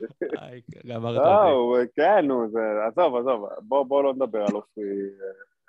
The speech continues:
Speaker 1: כן,
Speaker 2: עזוב.
Speaker 1: האמת, כן, ברור, אין, אין טעם, אין טעם.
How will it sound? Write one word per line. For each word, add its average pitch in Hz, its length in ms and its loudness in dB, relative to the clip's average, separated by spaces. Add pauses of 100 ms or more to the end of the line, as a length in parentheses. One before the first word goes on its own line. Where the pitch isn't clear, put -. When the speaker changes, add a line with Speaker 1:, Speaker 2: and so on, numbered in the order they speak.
(320)
Speaker 1:
כן, 104 160 0
Speaker 2:
עזוב. 117 140 0
Speaker 1:
האמת, 110 340 -6 (120)
כן, 98 220 -14
ברור, 104 260 -8
אין, 127 80 -2
אין 135 240 -4
טעם, 107 280 -4
אין 110 120 -8
טעם. 101 180 -10